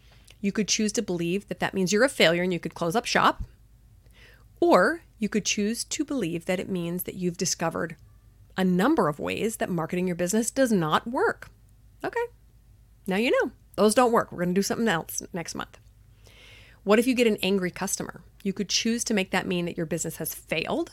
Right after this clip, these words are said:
and no one's gonna buy from you again 'cause they're so angry. Or does that angry customer simply mean you've been given an opportunity to receive and learn from and implement some very important feedback? Because people who are angry give lots of feedback.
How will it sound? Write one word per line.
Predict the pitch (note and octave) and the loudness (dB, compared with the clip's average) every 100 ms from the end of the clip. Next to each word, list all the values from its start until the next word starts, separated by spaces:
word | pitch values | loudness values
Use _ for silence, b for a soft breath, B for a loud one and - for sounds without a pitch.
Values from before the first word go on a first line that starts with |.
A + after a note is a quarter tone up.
| - | -6
and | F#3+ E3 | -2 2
no | E3+ A3+ | 4 4
one's | E4 A#3+ | 4 2
gonna | F3+ | 0
buy | C#3+ C#3+ | -2 -4
from | D3+ D3+ | -4 -6
you | C#3+ | -8
again | D3 E3 | -6 -6
'cause | F3+ F3+ | -6 -6
they're | D3 | -6
so | - A3+ | 2 2
angry. | F#3+ C3 E3 C4 - _ - b b b b - | 2 0 -4 -6 -12 _ -20 b b b b -4
Or | D4+ D#4 F#3 C4 D4+ - - - - - | 2 4 2 -2 -8 -20 -20 -20 -20 -12
does | - F3+ | -4 0
that | G3 - | 0 0
angry | F3+ G3 | -2 -4
customer | G3 F3 - E3 F#3 | -4 -4 -4 -4 -8
simply | - G3 F#3+ F#3+ | -6 -6 -2 -2
mean | E3+ E3+ | -2 -2
you've | E3 | -4
been | E3 | -6
given | E3 E3 D#3+ | -4 -4 -4
an | D#3+ | -6
opportunity | D#3+ D#3+ - E3 D#3 E3+ F#3 F#3 - | -8 -10 -6 -6 -4 -4 -4 -6 -10
to | - | -8
receive | F3 E3+ - - B3 F3+ A3 - B B B B B - | -6 -6 -8 -6 -2 0 0 -2 B B B B B -2
and | F#3 F3+ | 2 4
learn | F#3 F#3+ | 4 2
from | G3 F#3 | 2 2
and | G3 | 2
implement | - F3 F3+ F3+ G3 | -2 -2 0 -2 -2
some | G3 | -2
very | E3 F3 F#3+ | 2 4 6
important | G#3 G3+ F#3+ A#3 | 6 2 -4 -4
feedback? | D#4+ A#4+ - - - - | -4 -4 -4 -6 -18 -12
Because | F#3 - | -10 -10
people | - - G#3+ | -10 -8 -4
who | A3+ | -4
are | A#3+ | -2
angry | C4 A#3 E3 | -2 -2 -4
give | - D#3 | -4 -4
lots | D3 C3+ - | -4 -6 -8
of | |
feedback. | - - - - - | -8 -8 -8 -12 -12